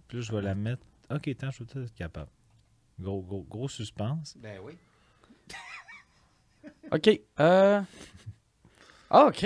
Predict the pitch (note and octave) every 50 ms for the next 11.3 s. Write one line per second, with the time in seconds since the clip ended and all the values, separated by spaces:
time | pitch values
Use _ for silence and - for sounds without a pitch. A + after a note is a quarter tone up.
0 | C4+ E4+ D#4 - - D3+ C3+ C#3+ A#3+ D#4 F4 A3+ D#3+ D#3+ F#3+ G#3 - - - -
1 | G3+ F#3+ F3 C3 - - A#2+ A2 G#2 G2+ - G#2+ - - - - F#2+ G2 - -
2 | - - - - _ _ - - D#2+ - - _ - - - - C3 A2+ - -
3 | B2 C3 C#3+ C#3+ C#3+ D3 D3 D3 D#3 C#3 C#3+ B2 A2+ - D3+ D#3 E3 G3 F3+ C#3+
4 | C#3 C#3+ A#3+ C4+ D#4 D#4 C4 G#3+ D#3+ D3+ - - C3+ B2+ D#3+ - - F3+ - -
5 | F3+ D3+ D3+ C#3+ C#3 D3+ C4 C4+ G#3+ B3+ E4 D#4+ - - D#3+ C#3 B2+ D3+ C#3+ C#3+
6 | C#3 B2+ A2+ G#2 G#2+ G2 G#2+ - - - - C#3 D#3+ D#3+ D3 - D3+ C3 B2+ A2+
7 | B2 B2 B2+ C3+ D3+ F3 F#3 G3+ F#3+ F3+ B2+ E3+ F#3 C#3+ B2+ - - - - -
8 | - - - C#3 C#3+ C#3 C#3 C#3+ E3 G3 B3+ C#4 - _ - A#3 A#3+ A#3 - -
9 | - C#4 C4+ C4 A#3 F#3+ A#3 B3+ B3+ - - - - D4 D#4 C4+ E3+ - - C#3
10 | C3 A#2+ A2 - F3 G3 G3 - - - C3+ - - A#2+ A2+ - D#3 D#3+ - -
11 | A2 G#2 G2 F#2+ F#2